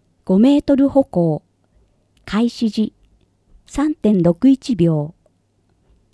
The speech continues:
一年後、三点四零秒。速くなった。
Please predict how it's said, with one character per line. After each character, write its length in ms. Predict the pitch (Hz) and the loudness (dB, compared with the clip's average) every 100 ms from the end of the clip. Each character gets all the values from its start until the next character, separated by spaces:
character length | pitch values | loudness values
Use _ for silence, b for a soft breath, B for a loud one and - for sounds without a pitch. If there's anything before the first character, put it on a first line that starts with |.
| - | -8
一 280 | 170 - | -6 2
年 320 | 254 254 247 226 | 2 4 0 0
後、 180 | 220 - _ _ _ _ _ _ | -2 -6 _ _ _ _ _ _
三 320 | - 185 202 | -6 -2 -2
点 320 | - 190 165 | -2 0 2
四 300 | 170 220 240 | 2 2 2
零 240 | 233 240 208 | 2 0 0
秒。 400 | 156 151 147 180 _ _ - _ _ _ _ _ | -2 -2 -6 -14 _ _ -20 _ _ _ _ _
速 280 | - 285 247 | -4 -4 -4
く 120 | - | -4
な 100 | 180 | -4
っ 40 | 175 - | -4 -8
た。 180 | 160 | -12